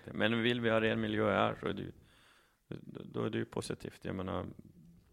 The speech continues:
ju mindre utsläpp vi har här lokalt, så vad är bättre än det för våra vattendrag och för oss människor och, och det, så att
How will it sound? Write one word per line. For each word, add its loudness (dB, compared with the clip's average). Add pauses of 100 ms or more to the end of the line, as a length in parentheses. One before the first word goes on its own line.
(100)
ju -6
mindre -2
utsläpp -6
vi -2
har 2
här 0
lokalt, -4
så -8
vad -2
är -4
bättre -6
än -8
det -8 (760)
för -6
våra -2
vattendrag -4
och -8
för -6
oss -10
människor -8
och, -12
och -12
det, -10
så -14
att -14